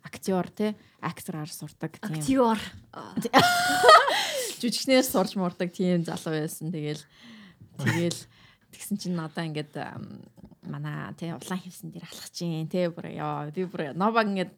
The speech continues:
Speaker 1: бүр анханаас нь ингээд амар ми-, мэддэг байсан болохоор ингээд амар,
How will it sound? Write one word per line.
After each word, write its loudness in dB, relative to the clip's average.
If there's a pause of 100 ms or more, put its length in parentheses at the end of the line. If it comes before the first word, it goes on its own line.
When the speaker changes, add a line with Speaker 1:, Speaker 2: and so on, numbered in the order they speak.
(120)
Speaker 1:
бүр -6
анханаас 2
нь 0
ингээд 4
амар 2
ми-, 0
мэддэг -4
байсан -6
болохоор -10
ингээд -8
амар, -6